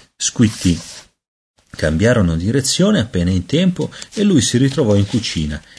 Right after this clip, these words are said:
installato dentro il seggiolone. Il sole del pomeriggio, in mezzo agli alberi del giardino, disegnava sul muro figure cangianti di tale bellezza che Peter scordò tutto il resto. Le indicò esclamando: "Ach!"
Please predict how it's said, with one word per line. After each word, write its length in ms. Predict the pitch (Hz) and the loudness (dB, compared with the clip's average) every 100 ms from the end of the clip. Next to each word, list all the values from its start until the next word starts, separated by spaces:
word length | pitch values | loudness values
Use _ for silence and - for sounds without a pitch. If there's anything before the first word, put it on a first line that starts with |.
| - | -2
installato 800 | 113 95 - 95 90 147 165 131 | 0 2 2 2 2 2 0 0
dentro 340 | 101 120 123 | 2 0 -2
il 60 | 110 | -4
seggiolone. 720 | 131 110 113 80 69 73 - _ _ _ _ - - _ 101 | -4 -2 -4 -4 -8 -16 -20 _ _ _ _ -20 -20 _ -4
Il 60 | |
sole 280 | - 160 139 | 0 2 2
del 140 | 82 76 | 0 -4
pomeriggio, 640 | 92 120 160 175 131 92 | -4 -2 0 0 0 -2
in 140 | 80 | -2
mezzo 320 | 85 90 80 78 | -2 -4 -4 -6
agli 180 | 82 | -2
alberi 540 | 107 95 76 73 76 73 | 0 0 -2 -8 -8 -6
del 240 | 87 107 | -4 -4
giardino, 600 | 117 170 - 95 90 107 - - - | -2 -2 -2 0 0 -2 -6 -20 -20
disegnava 640 | - 147 160 160 107 85 87 | -2 0 2 4 2 2 0
sul 240 | - 139 | 0 2
muro 260 | 110 117 117 | 2 2 0
figure 480 | - 101 92 90 | -2 -2 0 0
cangianti 800 | 87 110 104 82 78 80 78 92 | 0 0 2 2 0 -2 -4 -4
di 160 | 90 95 | -2 -2
tale 240 | 80 76 | -2 -6
bellezza 560 | 71 95 113 160 - 113 | -4 -2 0 -2 -2 -6
che 140 | 107 | -6
Peter 520 | 117 120 127 160 160 _ | -8 -6 -4 -6 -10 _
scordò 460 | - - 180 107 85 | -14 -6 -6 -4 -6
tutto 320 | 87 - 87 | -6 -4 -4
il 40 | |
resto. 480 | 80 73 73 - 80 - _ - - - | -4 -8 -10 -12 -14 -18 _ -20 -20 -8
Le 120 | 175 | 0
indicò 400 | 180 185 185 156 | 2 2 2 2
esclamando: 800 | 156 - 127 117 104 95 98 113 - | 2 2 0 2 2 2 0 -2 -2
"Ach!" 960 | 175 208 214 214 214 214 208 - 220 | 0 2 2 2 2 0 -2 -6 -12